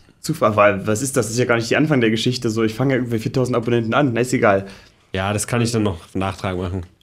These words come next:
Speaker 1: Hab
Speaker 2: Ja,
Speaker 1: ich dann getraut
Speaker 2: wir
Speaker 1: zu fragen, ob man vielleicht, ob ich vielleicht mal mithelfen kann oder so.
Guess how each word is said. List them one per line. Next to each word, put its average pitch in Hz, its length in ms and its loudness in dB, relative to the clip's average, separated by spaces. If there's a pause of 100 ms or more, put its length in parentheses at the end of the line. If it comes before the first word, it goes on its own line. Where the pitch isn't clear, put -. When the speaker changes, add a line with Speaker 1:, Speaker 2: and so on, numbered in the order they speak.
(100)
Speaker 1:
Hab 117 60 2
Speaker 2:
Ja, 123 80 6
Speaker 1:
ich 127 120 4
dann 156 260 6
getraut 151 420 6
Speaker 2:
wir 160 40 -2
Speaker 1:
zu 165 140 2
fragen, 156 680 6
ob - 140 -10
man 143 160 4
vielleicht, 143 340 4
ob 135 80 -6
ich - 60 -8
vielleicht 143 200 2
mal 127 80 4
mithelfen 175 720 4
kann 175 560 2
oder 151 200 4
so. 160 600 4